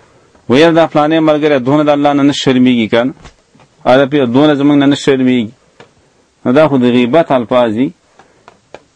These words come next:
او په ده باندې دا خپله جذباتي تقوا لږ غالبه شي، نو څه چل دې وشي؟ غیبت دې وشي. خبر ته فکر دی؟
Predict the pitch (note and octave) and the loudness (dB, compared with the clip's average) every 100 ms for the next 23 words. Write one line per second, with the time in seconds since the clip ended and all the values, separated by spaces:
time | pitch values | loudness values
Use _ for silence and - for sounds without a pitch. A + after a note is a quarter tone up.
0 | _ - A#2+ B2 A#2+ A#2 - - A#2+ D#3 | _ -2 0 0 -2 -4 -6 -4 -2 0
1 | D#3 D3 B2+ B2 - D#3 C#3+ G#2+ G2+ A2+ | 0 2 2 0 0 -2 0 0 -2 0
2 | B2 E3 D3 C3 - C#3 C3+ A#2 A2+ C3 | 0 0 -2 -2 0 0 0 0 2 2
3 | C#3+ C#3 B2 G#2+ - C#3 C3 C3+ C3 E3+ | 0 -2 -2 -4 -4 -2 0 -2 -4 -8
4 | - _ _ _ _ _ _ _ _ _ | -14 _ _ _ _ _ _ _ _ _
5 | _ _ _ - G#2+ B2+ B2 F#2+ F#2+ F2+ | _ _ _ -4 0 2 0 -2 -4 -4
6 | - - _ _ _ _ - B2+ D3+ D#3+ | -6 -18 _ _ _ _ -4 0 2 2
7 | D3+ F3+ D3+ A2 | 0 0 0 0